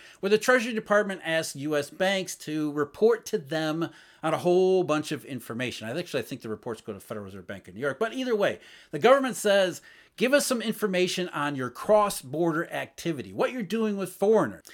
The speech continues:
So what has the tic data been saying this year? Well, the, the part of the tic data that most people, uh, recognize, or maybe they've heard of, is the, the top level stuff, the headline stuff, which is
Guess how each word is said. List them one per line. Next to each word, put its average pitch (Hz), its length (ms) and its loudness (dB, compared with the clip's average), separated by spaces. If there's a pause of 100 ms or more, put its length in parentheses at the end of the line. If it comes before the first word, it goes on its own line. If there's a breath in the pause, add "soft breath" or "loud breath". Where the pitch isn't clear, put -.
So - 140 -2
what 269 140 10
has 294 180 4
the 247 80 -6
tic - 320 -6
data 180 260 -2
been 151 180 -6
saying 120 520 -8
this - 320 0
year? 92 160 -16 (580 soft breath)
Well, 175 420 2
the, 151 180 -4 (360 soft breath)
the 135 220 -8
part 294 320 6
of 254 60 -4
the 220 100 -6
tic 202 320 -4
data 165 260 2
that 131 100 -8
most 147 280 -6
people, 131 520 -8
uh, 120 200 -2
recognize, 120 720 -2
or 113 80 -6
maybe 123 240 -4
they've 110 180 -8
heard 233 360 0
of, 107 340 -4 (340 soft breath)
is 175 180 -2
the, 208 220 6
the 170 260 -2
top 208 380 0
level 110 220 -2
stuff, - 280 -14
the 131 80 -10
headline 139 440 -4
stuff, - 340 -16
which 143 240 -8
is 147 240 -4